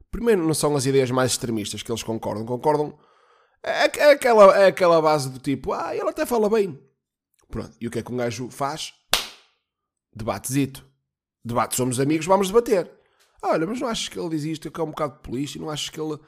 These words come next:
diz, mas não tem as soluções, e o caralho, não sei o quê, porque é tudo muito fácil mandar para armas, depois as soluções está quieto. E ele próprio é um bocado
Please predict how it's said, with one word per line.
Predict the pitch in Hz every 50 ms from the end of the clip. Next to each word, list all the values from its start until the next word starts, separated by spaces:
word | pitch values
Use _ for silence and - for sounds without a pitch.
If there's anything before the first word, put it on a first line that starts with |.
| _ _ -
diz, | 143 139 151 135
mas | 143 147 147
não | 147
tem | 143 143 139 139
as | 135
soluções, | 135 131 113 - - 113 139 160 156 135
e |
o | 135 135
caralho, | - - - 135 160 156
não | 135 127
sei | 110 - 110
o | -
quê, | - 139 147 135
porque | - - 131
é |
tudo | 131 - 139
muito | 135 135 127 -
fácil | 127 127 120 131
mandar | 135 131 131 135 135
para | 135 139 135
armas, | 131 127 127 123
depois | 120 - 127 -
as |
soluções | - 131 120 135 127
está | - 123 117
quieto. | - - 95 113 127 - - _ _ _ _ _ _ _ _ _ _ _ _ _ _ _ _ _
E | - 123
ele | 131 131
próprio | 131 139 139 131 135 127 131
é | 135
um | 135 127
bocado | 113 - 135 131 127 123 117 113 104 -